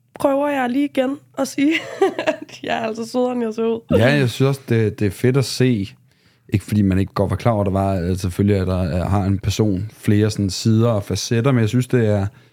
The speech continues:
Speaker 2: det er imponerende, at du også, altså, netop bare taler åbent om at sige, "Bror, jeg er ikke kun Jasmine fra Paradise."
Speaker 1: Nej.
Speaker 2: Er det, er det hårdt?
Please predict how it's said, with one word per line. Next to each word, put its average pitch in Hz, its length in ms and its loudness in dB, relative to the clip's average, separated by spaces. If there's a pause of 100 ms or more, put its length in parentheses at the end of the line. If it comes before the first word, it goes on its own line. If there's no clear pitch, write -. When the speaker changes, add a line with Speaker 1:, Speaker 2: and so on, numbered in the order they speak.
(920)
Speaker 2:
det 117 60 4
er - 20 6
imponerende, 131 340 2
at 120 100 -2
du 120 120 2
også, 120 340 -4 (260)
altså, 110 180 2
netop 110 380 2
bare 104 260 0 (420)
taler 117 220 0
åbent 151 240 2
om 131 140 0
at 123 80 0
sige, 117 120 0
"Bror, 107 180 0
jeg 104 180 2
er 117 40 2
ikke 127 300 2 (580)
kun 113 300 2 (220)
Jasmine 110 280 2
fra 104 80 0
Paradise." 90 500 -2
Speaker 1:
Nej. 254 180 -2 (1700)
Speaker 2:
Er 107 60 2
det, 95 500 2 (760)
er 101 60 0
det 95 80 0
hårdt? 123 300 0